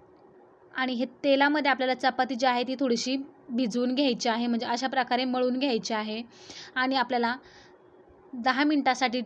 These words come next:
पीठ हे असंच मळून झाल्यावरती ठेवायचं आहे आणि दहा मिनिटानंतर आपण चपाती बनवणार आहोत, जेणेकरून पीठ जे आहे आपलं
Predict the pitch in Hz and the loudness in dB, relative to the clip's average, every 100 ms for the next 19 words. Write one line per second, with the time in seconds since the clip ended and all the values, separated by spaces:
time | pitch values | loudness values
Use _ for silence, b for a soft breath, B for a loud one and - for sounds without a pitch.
0 | - 277 277 277 269 240 294 285 - - | -4 -2 -2 0 0 0 0 -2 -6 -10
1 | 254 262 254 254 277 247 233 233 294 311 | -2 2 2 2 2 4 4 2 -2 0
2 | 311 254 233 240 226 233 247 240 240 254 | 2 4 2 0 0 0 -2 -2 0 2
3 | 254 240 240 240 240 226 285 311 294 240 | 0 -2 -2 -2 0 -2 -2 0 0 0
4 | 247 233 233 240 233 233 247 247 240 233 | 0 -2 0 0 0 0 0 0 -2 -2
5 | 240 247 233 262 233 254 226 226 226 262 | -2 -2 -2 -4 -2 0 0 0 0 0